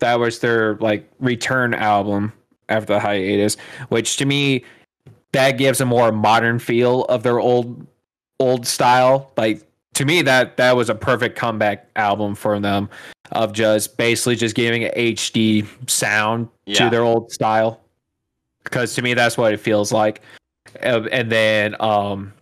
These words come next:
Speaker 1: with American Beauty, American Psycho, when that came out, and a bunch of tracks on that, to me, that, that is the point where they still kept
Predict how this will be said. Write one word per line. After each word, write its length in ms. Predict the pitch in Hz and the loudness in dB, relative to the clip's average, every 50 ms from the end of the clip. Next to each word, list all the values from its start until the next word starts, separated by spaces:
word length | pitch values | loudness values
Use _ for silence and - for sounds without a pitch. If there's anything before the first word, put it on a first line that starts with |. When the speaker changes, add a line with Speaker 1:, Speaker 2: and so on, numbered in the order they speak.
| _ _ _ | _ _ _
Speaker 1:
with 240 | - 120 117 110 - | 0 0 0 0 0
American 360 | 123 123 123 127 127 - 127 117 | -2 -2 -2 -2 -2 -2 -2 -2
Beauty, 200 | 117 123 127 127 | 0 0 0 0
American 400 | 117 120 117 117 110 - - 107 | 0 0 0 0 -2 -2 -4 -6
Psycho, 800 | - - 139 139 151 147 143 - 123 113 110 110 110 107 107 - _ _ _ _ _ _ _ _ _ _ _ _ _ _ _ _ _ _ _ _ _ _ - | -4 -2 0 0 0 0 0 0 2 2 4 2 2 0 -2 -6 _ _ _ _ _ _ _ _ _ _ _ _ _ _ _ _ _ _ _ _ _ _ -4
when 140 | - 117 113 | -2 -2 0
that 280 | 120 135 165 180 180 - | 0 0 0 0 -2 -4
came 260 | - 139 117 113 113 | -4 -4 -4 -2 -2
out, 360 | 110 107 101 104 110 - - _ _ _ - | -2 -2 0 -2 -2 -4 -6 _ _ _ -4
and 80 | 127 | -4
a 20 | 120 | -2
bunch 220 | 110 120 120 113 | 0 -2 -2 -2
of 100 | 120 107 | -6 -6
tracks 320 | - - 120 117 110 - | -4 -2 -2 -2 -2 -4
on 160 | - 107 107 104 | -6 -8 -6 -2
that, 380 | 107 113 117 110 104 107 - - - - - _ _ _ _ _ _ _ _ - | 0 2 2 2 2 0 -2 -8 -20 -20 -20 _ _ _ _ _ _ _ _ -6
to 100 | - 131 | -4 -4
me, 320 | 123 131 147 151 147 143 | -2 0 0 2 2 0
that, 520 | 131 113 127 123 123 123 123 - - _ _ _ _ | 0 2 2 4 4 4 2 0 -6 _ _ _ _
that 160 | - 131 135 | 0 2 4
is 200 | 139 135 127 - | 4 2 2 0
the 60 | - 123 | -2 -4
point 340 | - - 135 127 123 117 | -4 -2 -2 -2 -2 0
where 360 | 120 120 117 117 113 113 110 - _ _ _ _ - | 0 2 2 2 2 0 0 -4 _ _ _ _ -2
they 160 | 135 123 120 | 0 0 0
still 520 | 113 - - - - 139 139 143 143 135 | 0 -2 -4 -2 0 0 2 2 2 0
kept 560 | 139 - - - 135 131 127 120 - - - | -2 -4 -6 -2 -2 0 0 -2 -4 -8 -20